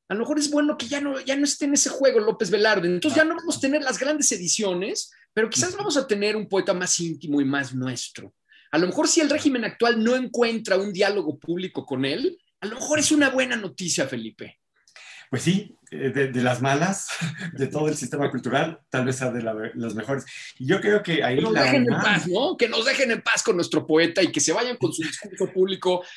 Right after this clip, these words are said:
Speaker 1: a otros lugares donde hace falta
Speaker 2: Claro.
Speaker 1: ese ruido que aquí no conviene, ¿no?
Speaker 2: Claro, claro.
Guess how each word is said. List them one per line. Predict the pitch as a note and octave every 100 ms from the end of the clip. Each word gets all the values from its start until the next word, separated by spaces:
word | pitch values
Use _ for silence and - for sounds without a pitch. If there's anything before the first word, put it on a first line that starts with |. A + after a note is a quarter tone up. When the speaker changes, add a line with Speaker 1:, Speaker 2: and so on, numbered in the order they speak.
| -
Speaker 1:
a | D#3+ F#3+
otros | G#3+ A3 A3 F#3
lugares | E3 E3 D#3+ D#3+ C#3
donde | C#3 C3 C3 C3+
hace | - -
falta | - G#3+ - F#3
Speaker 2:
Claro. | E3
Speaker 1:
ese | - A#3+
ruido | F#3+ A3+ A3 G#3+ -
que | G3+
aquí | - F#3
no | F3+ -
conviene, | D#3+ C#3+ C3 A2+ G2+ _
¿no? | - _ _ _
Speaker 2:
Claro, | A2+ A2+ A2 G#2 - - -
claro. | C#3 D3+ C3+